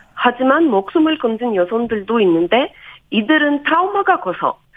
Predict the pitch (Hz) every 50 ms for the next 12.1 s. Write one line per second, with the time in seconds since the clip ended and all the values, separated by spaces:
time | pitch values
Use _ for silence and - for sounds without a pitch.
0 | - - _ - - 180 185 190 - 320 320 349 330 320 311 - 269 233 208 208
1 | - 370 381 370 349 349 349 330 302 - 226 226 240 254 247 233 220 220 208 208
2 | 208 202 - 254 311 269 190 165 170 208 - - 349 - - - 214 156 - -
3 | - - - - - - 220 208 208 185 185 - - 151 147 143 151 - 147 135
4 | - - - - - - - - - - - _ _ - 240 269 294 302 240 190
5 | 185 202 202 185 - - 220 220 254 302 302 269 294 302 302 285 - - - -
6 | - 247 240 240 269 302 320 - - - 233 285 285 294 311 320 320 320 311 320
7 | 302 302 294 294 - - 180 - - 233 240 - - 339 330 339 - 277 247 -
8 | - 262 254 - 254 247 254 269 277 277 330 _ - - 180 208 240 262 269 277
9 | 254 - 175 147 - - 147 - 156 - - - - - _ _ - - - -
10 | - - _ - - 180 170 175 - 285 294 262 294 285 285 247 277 277 269 254
11 | 220 208 220 233 247 240 247 - 165 180 202 214 220 220 226 220 247 262 277 285
12 | -